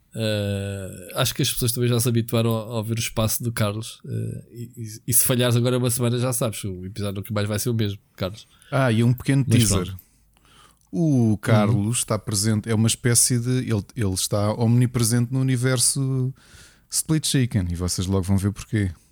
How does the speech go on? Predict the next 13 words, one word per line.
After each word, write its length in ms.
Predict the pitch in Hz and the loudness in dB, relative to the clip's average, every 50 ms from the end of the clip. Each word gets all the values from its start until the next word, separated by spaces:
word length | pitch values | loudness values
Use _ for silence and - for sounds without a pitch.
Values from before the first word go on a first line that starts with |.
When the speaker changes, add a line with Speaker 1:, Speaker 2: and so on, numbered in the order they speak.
| _ _ _ _ _ _ _ _ _ _ _ _ _ _ _ _ _ _ _ _ _ _ _ _ _ _ - | _ _ _ _ _ _ _ _ _ _ _ _ _ _ _ _ _ _ _ _ _ _ _ _ _ _ -4
Speaker 2:
O 40 | 95 | -2
espaço 480 | 87 - - - 104 98 95 - - | -2 0 2 2 4 4 4 4 4
do 80 | 107 104 | 2 2
Carlos 340 | - - 110 110 107 107 113 | 4 6 6 6 6 6 6
Speaker 1:
Muito 120 | 117 107 | 6 6
bem. 80 | 110 120 | 6 6
Speaker 2:
não 220 | 120 120 120 123 | 6 6 6 6
é 180 | 123 127 131 123 | 4 4 4 4
só 260 | - - - 131 131 | 4 4 4 4 4
no 120 | 131 139 | 4 4
Split 360 | 135 - - - - 147 135 - | 2 2 0 -2 -2 -4 -4 -4
Chicken. 360 | - 139 127 120 - 123 110 113 - _ - - _ _ _ _ _ _ _ _ _ _ _ _ _ _ _ _ _ _ _ _ _ _ _ _ _ _ _ - - _ - | -2 -2 -2 -4 -4 -6 -8 -8 -8 _ -20 -20 _ _ _ _ _ _ _ _ _ _ _ _ _ _ _ _ _ _ _ _ _ _ _ _ _ _ _ -20 -14 _ -4
Speaker 1:
Uh. 960 | 113 107 104 113 123 143 151 156 165 156 135 120 107 98 92 92 90 90 92 | -4 -2 0 0 0 0 -2 -4 -4 -2 -2 -2 -2 -2 -4 -6 -8 -10 -12